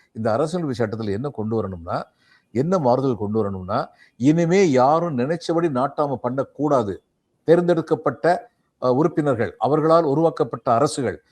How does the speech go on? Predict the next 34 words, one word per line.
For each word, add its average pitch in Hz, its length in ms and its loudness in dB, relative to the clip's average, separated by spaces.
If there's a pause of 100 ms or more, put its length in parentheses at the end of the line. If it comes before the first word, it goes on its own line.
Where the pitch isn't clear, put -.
(100)
அது 123 180 0
ஒன்றிய 170 320 2
அரசா 156 160 0
இருக்கட்டும், 143 340 -2
மாநில 147 280 0
அரசா 139 120 -4
இருக்கட்டும், 123 420 -2 (220)
உள்ளாட்சியா 151 340 4
இருக்கட்டும், 110 440 -2 (300)
அனைவருக்குமே 185 760 4
அவரவர்களுக்கு 180 800 0
உரிய 151 260 0
அதிகாரங்கள், 151 460 0 (340)
பொ-, 139 100 -2
பொறுப்புகள் 180 680 0 (200)
பூரணமாக 185 640 4
அளிக்கப்பட 135 400 -2
வேண்டும். 98 280 -8 (440)
இதுதான் 127 240 0
அடிப்படை. 156 420 0 (220)
இதை 156 240 4
பத்தி 226 300 2
பேசுனது, 160 460 0
இவ்வளவு 160 340 -2
அழுத்தம் 185 280 2
திருத்தமா 170 380 -2
பேசுனது 127 460 -6 (280)
ஃபார்ம் 175 180 2
பண்ண 156 160 -2
அத்தனை 165 280 -2
கமிட்டிலையும் 135 760 0 (200)
ராஜமன்னார் 117 420 -2
கமிட்டி 92 240 -12
மட்டும்தான். 85 340 -18